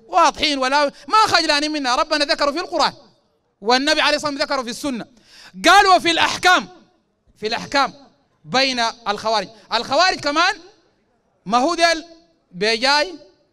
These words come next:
ديل قايمين سداري، وديل كمان راكدين سلطة.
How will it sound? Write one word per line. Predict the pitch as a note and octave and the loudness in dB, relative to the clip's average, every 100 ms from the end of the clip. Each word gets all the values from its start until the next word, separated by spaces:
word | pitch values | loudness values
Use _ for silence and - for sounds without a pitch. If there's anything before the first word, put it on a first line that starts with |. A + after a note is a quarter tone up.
| _ | _
ديل | G#3+ C4 A3+ | -8 -8 -4
قايمين | A3+ B3 | -4 -4
سداري، | A#3+ G#3 F#3 F3+ C3+ - - _ _ | -6 -6 -2 -2 -4 -14 -20 _ _
وديل | D#4 D#4+ | -6 -4
كمان | C#4 C#4+ C#4+ | -4 -4 -2
راكدين | B3 A3+ D4 | -2 -4 -4
سلطة. | G3 D#3 - | -6 -8 -12